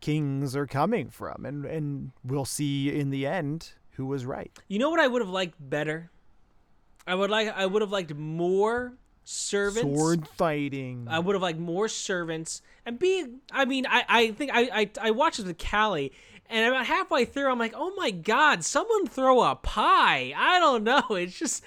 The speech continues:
Speaker 2: so serious. Just be a little fun. I guess that's, that's all I was missing. Where's Lancer? Get him in here. I wanna hear his thoughts.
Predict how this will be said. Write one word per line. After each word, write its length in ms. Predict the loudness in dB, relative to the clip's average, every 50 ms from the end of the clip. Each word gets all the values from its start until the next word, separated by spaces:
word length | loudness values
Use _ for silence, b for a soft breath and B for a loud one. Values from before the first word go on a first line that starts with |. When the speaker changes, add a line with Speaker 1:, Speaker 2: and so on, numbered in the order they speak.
| B B B B B B B
Speaker 2:
so 520 | -8 -8 -6 -6 -2 -2 0 2 2 2 2
serious. 640 | 2 0 -2 -2 -4 -4 -4 -2 0 0 0 -2
Just 160 | -4 -10 -8 -4
be 200 | -4 -4 -4 -4 b b b b b b b b b
a 140 | 0 2 4
little 420 | 4 4 4 2 2 2 0 0
fun. 680 | -2 -6 -10 -20 -10 0 2 2 4 4 2 -2 -6 -8 -6
I 140 | -4 -4 -2
guess 360 | 0 0 -2 -2 -2 -6 -8
that's, 260 | -6 -4 -4 -4 -2
that's 160 | -2 -2 0
all 80 | 0 0
I 40 | 0
was 100 | -2 -2
missing. 380 | -4 -6 -6 -6 -8 -8 -2
Where's 320 | 0 0 0 0 -2 -6 -6
Lancer? 540 | -6 -4 -4 -4 -4 -6 -8 -8 -10 -10
Get 200 | -10 -10 -12 -12
him 220 | -10 -8 -8 -8 -8
in 140 | -8 -10 -10
here. 160 | -10 -8 -8
I 60 | -6
wanna 180 | -6 -6 -6 -8
hear 240 | -6 -4 -4 -4 -2
his 240 | -2 -4 -6 -6 -6
thoughts. 540 | -10 -8 -6 -6 -8 -8 _ -16 -16 -16